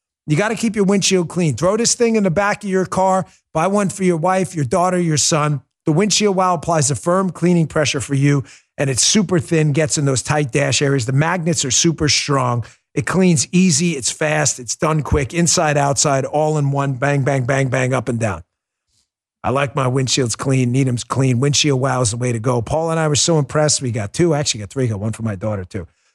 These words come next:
Go to windshieldwow dot com. Get this ingenious cleaning device now.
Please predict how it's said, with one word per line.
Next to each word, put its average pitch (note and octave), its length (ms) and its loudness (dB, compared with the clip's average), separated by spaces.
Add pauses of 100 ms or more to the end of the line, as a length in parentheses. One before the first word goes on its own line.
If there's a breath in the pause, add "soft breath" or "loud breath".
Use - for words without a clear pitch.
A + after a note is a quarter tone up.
(160)
Go G3 120 2
to G3 80 2
windshieldwow F#3 680 2
dot D#3+ 180 2
com. G#2+ 320 -4 (880)
Get D3+ 160 -2
this D#3 200 0
ingenious C#3+ 440 2
cleaning B2+ 300 0
device G#2+ 380 -2
now. F2 200 -8